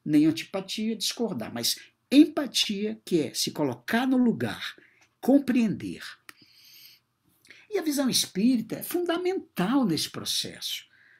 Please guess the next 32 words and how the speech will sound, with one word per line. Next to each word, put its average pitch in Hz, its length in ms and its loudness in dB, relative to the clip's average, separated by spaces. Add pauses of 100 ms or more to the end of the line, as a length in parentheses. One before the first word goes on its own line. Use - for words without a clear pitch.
(300)
porque 285 140 -4
o - 20 -2
espiritismo 262 680 -2
vem 233 280 0
trazer 170 680 -4
consolação 247 800 -6
suprema 185 800 -2 (140)
aos 131 180 -12
deserdados 113 760 -6
da 98 140 -16
terra 175 380 -6
e 247 80 -4
a 254 60 -4
todos 226 600 0
que - 140 -10
sofrem, - 520 -10 (960)
atribuindo 156 560 -2
causa 127 320 -8
justa 240 640 -8
e 240 80 -8
fim - 200 -10
útil 196 320 -4
a 143 40 -8 (200)
todas 165 560 0
as 107 200 -6
dores. 101 760 -8 (340)
Foi 151 180 -6
assim 139 200 -6
que - 100 -10
disse 160 240 -4
o 240 60 -8
Cristo. - 440 -6